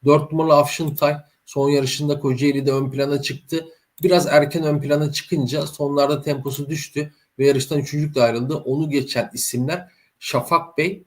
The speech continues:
ve Güneş Kral'dı. Yine Rigel'de koşunun dördüncüsüydü. Bugün çok erken öne hareket etmez. Biraz daha bekleyip düzlükte, e, ön plana çıkarsa kazanma şansını görüyorum. On numaralı Vezir Köprü, e, bir önceki yarışında,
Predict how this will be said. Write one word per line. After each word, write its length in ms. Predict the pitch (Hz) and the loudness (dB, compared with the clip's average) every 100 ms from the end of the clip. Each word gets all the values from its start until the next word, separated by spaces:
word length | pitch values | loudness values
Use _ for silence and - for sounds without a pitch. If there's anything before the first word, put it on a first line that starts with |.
| - | -4
ve 80 | 143 | -2
Güneş 520 | 123 135 147 143 - | 0 2 4 2 -4
Kral'dı. 500 | 110 107 107 156 180 | -6 -6 -6 -10 -10
Yine 280 | - 123 123 | -4 -2 0
Rigel'de 500 | 117 143 123 110 131 | 0 0 0 0 -6
koşunun 360 | 131 120 139 131 | -6 -8 -6 0
dördüncüsüydü. 920 | 131 127 135 131 123 - 120 143 151 _ - - | 2 2 -2 -4 -6 -6 -6 -6 -10 _ -20 -12
Bugün 280 | 139 165 | -4 -4
çok 160 | 151 - 147 | -4 -8 -4
erken 360 | 135 131 117 | -4 -2 -4
öne 140 | 123 135 | -2 -4
hareket 360 | 131 127 127 | -4 -6 -6
etmez. 380 | 131 - 131 123 - | -8 -6 -6 -6 -8
Biraz 300 | 175 135 117 | -4 -4 -2
daha 160 | 123 120 | -2 0
bekleyip 420 | 117 - 131 131 _ _ - | -4 -4 -6 -6 _ _ -8
düzlükte, 680 | 123 123 131 - 160 - _ - | -4 -4 -4 0 0 -2 _ -14
e, 120 | 104 | -10
ön 260 | 92 120 | -4 -6
plana 280 | 110 110 110 | -6 -6 -6
çıkarsa 460 | 110 - 110 - 104 | -8 -6 -6 -6 -8
kazanma 400 | 117 107 117 131 | -4 -2 -2 -2
şansını 440 | 127 139 131 147 | -4 -4 -4 -6
görüyorum. 480 | 139 139 139 139 143 - _ _ | -2 0 0 0 -2 -10 _ _
On 260 | 139 160 170 | 0 2 2
numaralı 380 | 165 156 170 156 | 0 2 2 4
Vezir 320 | 147 151 151 | 2 2 -2
Köprü, 560 | - 143 - 165 165 - _ _ | -6 -6 -4 -4 -4 -14 _ _
e, 320 | 117 110 107 | -6 -4 -2
bir 100 | 131 | 0
önceki 400 | 160 151 151 - | 0 0 -4 -2
yarışında, 720 | 160 147 - 160 151 151 147 | -2 -2 -4 -4 -2 -2 -2